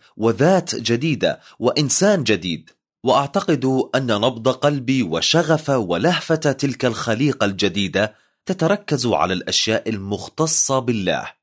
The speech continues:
ومقابل ذلك هناك الامتعاض من الخطية وبغضها، وهذا هو حقًا روح الرسول بولس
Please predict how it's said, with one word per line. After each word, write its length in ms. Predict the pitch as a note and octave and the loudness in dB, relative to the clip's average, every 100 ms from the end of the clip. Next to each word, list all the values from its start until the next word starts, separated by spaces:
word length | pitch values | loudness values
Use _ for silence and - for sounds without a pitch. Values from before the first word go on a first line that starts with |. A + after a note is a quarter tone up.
| _ _ _ _ _ _ | _ _ _ _ _ _
ومقابل 640 | G2 G#2 G2+ D#3+ F#3+ F3+ C#3 | -2 0 0 2 4 4 2
ذلك 600 | F#2+ E2+ E2 A2+ - - _ _ _ _ _ - | 2 0 0 -2 -4 -20 _ _ _ _ _ -2
هناك 340 | D#3 A3 G#3 F3 | 2 2 2 2
الامتعاض 760 | D3+ D3 C3+ C3+ A#2+ F3 A2+ | 2 2 2 2 4 2 2
من 220 | F#2+ G2+ | 0 0
الخطية 580 | F#2+ - G2+ - G#2+ E2+ | -2 0 -2 0 -2 -2
وبغضها، 840 | D#2 F2 G#2 C#3 A2 F2+ D#2 - _ _ _ _ _ - | 0 0 0 0 0 -2 -2 -6 _ _ _ _ _ -10
وهذا 380 | C#2+ D#2 F2 D#2 | -4 -2 0 0
هو 240 | D#2 D#2+ | -2 -2
حقًا 440 | D#2 C3+ - - D#3 | 0 -2 -2 0 0
روح 440 | B2+ A2+ D3 - | 2 2 0 2
الرسول 560 | C3+ A2 A2 A#2 G#2+ G2 | 0 2 0 0 0 0
بولس 460 | G2 G#2 G2 G2 | 2 2 2 0